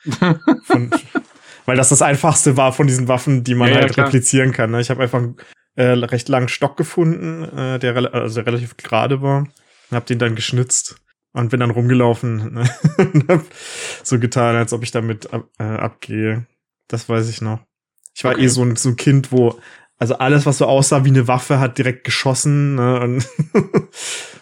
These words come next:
Speaker 2: ich hatte auch,
Speaker 1: Ja, okay.
Speaker 2: ich weiß nicht, warum meine Mutter das erlaubt hat, aber ich hab auch Messer gesammelt eine Zeit lang.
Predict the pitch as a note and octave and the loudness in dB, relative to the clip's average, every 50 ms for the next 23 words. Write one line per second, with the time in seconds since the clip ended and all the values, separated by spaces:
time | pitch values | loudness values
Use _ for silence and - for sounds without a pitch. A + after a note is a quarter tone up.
0 | _ _ _ _ _ - - C3 A2+ C3+ - - C3 A#2+ G2 A2 B2 B2 B2 - | _ _ _ _ _ -6 -4 -4 -2 -2 0 2 2 2 2 0 -2 -4 -8 -10
1 | - - - A#2+ A2+ B2 C#3+ D3 C#3+ - C3 C3+ C3 C#3 C3 C#3 B2 C3 C3 C3 | -12 -8 -4 -2 0 2 0 0 -2 -2 0 2 2 2 2 2 4 4 4 4
2 | C3 C3 C3 B2+ C3+ D3 C3 B2+ A#2+ - A2+ A#2 A2+ A#2+ B2+ - C#3 A#2 A#2+ A#2 | 4 4 4 4 4 4 4 4 2 2 0 2 2 2 2 0 0 0 0 0
3 | - C3 A#2+ B2+ B2 - A#2+ A2+ A#2+ B2 - - D3 C3+ B2 B2+ A#2+ A#2 B2 A#2+ | 0 0 -2 -2 -2 -2 -2 -2 -2 0 0 0 0 0 0 0 0 0 0 0
4 | A#2 C3+ C#3 C#3+ D3 D#3 D3+ - - - - C#3 C3 - - - C#3 C3+ C3 - | 2 2 2 2 0 0 -4 -8 -12 -8 -6 -6 -4 0 0 2 2 2 0 0
5 | C#3 C#3 C3+ C#3 C#3 | -2 0 0 0 -2